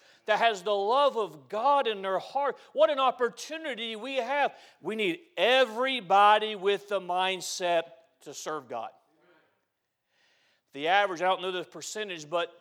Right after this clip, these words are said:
there's a percentage that people who take the time to try and figure these things out, that, that there's a, there's a small group of peop-, the average church, there's a small group of the membership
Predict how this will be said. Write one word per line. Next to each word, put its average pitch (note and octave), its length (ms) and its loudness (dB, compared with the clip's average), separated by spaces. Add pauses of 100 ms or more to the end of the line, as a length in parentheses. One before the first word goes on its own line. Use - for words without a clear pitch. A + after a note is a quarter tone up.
(140)
there's E3 240 -6
a D#3+ 60 -6
percentage F3 720 -6
that E3 280 0 (640)
people F3+ 380 -6
who E3+ 240 -4
take G3 260 -6
the D#3+ 60 -10
time F3+ 420 0
to E3 240 -6
try F#3 220 -4
and D3+ 80 -10
figure F3+ 260 -6
these E3 220 -10
things E3+ 320 -10
out, F3 240 0 (580)
that, E3 200 -6
that E3 200 0 (540)
there's E3 160 -8
a, D#3 240 -10
there's E3 160 -8
a D3+ 80 -8
small G3+ 760 0
group G3+ 380 -4
of - 260 -14
peop-, G#3+ 300 -14
the E3+ 120 -4
average F3+ 380 -2
church, G#3 360 -8
there's E3+ 100 -12
a D#3 80 -12
small G3+ 420 -4
group F#3 280 -6
of D#3+ 80 -12
the D#3+ 80 -10
membership F3 600 -10